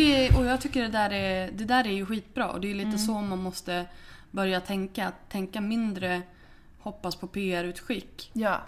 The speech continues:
Speaker 1: Och tänka mer, "Okej, de här jobbar mycket med P R, de här
Speaker 2: Mm.
Speaker 1: annonserar mycket just nu. Ehm,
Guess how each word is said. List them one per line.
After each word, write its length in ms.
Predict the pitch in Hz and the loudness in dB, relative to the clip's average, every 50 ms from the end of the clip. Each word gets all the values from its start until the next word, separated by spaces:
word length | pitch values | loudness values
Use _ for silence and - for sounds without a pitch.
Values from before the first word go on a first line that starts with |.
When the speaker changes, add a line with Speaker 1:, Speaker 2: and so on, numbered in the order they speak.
| - - | -12 -12
Speaker 1:
Och 120 | - 190 - | -12 -8 -4
tänka 280 | 190 180 170 - 180 | -4 -4 -4 -4 -4
mer, 580 | 175 180 196 214 208 196 180 175 170 170 175 - - - | -4 -4 -2 -2 -2 -2 -2 -2 -2 -4 -6 -8 -14 -16
"Okej, 540 | - 180 - - 175 170 170 165 170 - - - - - - - - - - - - - - - - | -14 -10 -8 -4 -4 -4 -4 -4 -6 -8 -12 -16 -20 -20 -20 -20 -20 -20 -20 -20 -20 -20 -18 -18 -12
de 240 | - 185 190 185 | -8 -6 -4 -2
här 320 | 180 185 202 214 214 202 190 | -2 0 0 0 0 0 0
jobbar 360 | 185 190 185 175 180 214 247 | -2 -2 -4 -2 0 2 4
mycket 300 | 262 254 - - - 180 | 4 4 2 0 -4 -6
med 140 | 175 165 165 | -6 -6 -6
P 200 | - 180 175 - | -8 -8 -6 -6
R, 100 | - - 175 | -6 -8 -6
de 140 | 180 175 | -6 -4
här 100 | 180 185 | -2 -2
Speaker 2:
Mm. 140 | 190 208 202 | -2 -2 -2
Speaker 1:
annonserar 540 | 196 185 185 180 175 - 226 240 247 226 202 | -4 -4 -4 -4 -6 -6 -4 -2 -2 -2 -2
mycket 300 | 180 175 170 - - 165 | -2 -4 -6 -8 -10 -10
just 280 | 170 - - - - - | -8 -6 -6 -6 -6 -6
nu. 240 | 107 135 - 180 175 - - - - - - - - - - | -8 -8 -8 -8 -10 -12 -14 -20 -20 -20 -20 -20 -20 -16 -8
Ehm, 560 | - 185 180 175 175 170 170 165 165 170 170 | -4 -4 -2 -2 -2 -2 -4 -4 -4 -4 -6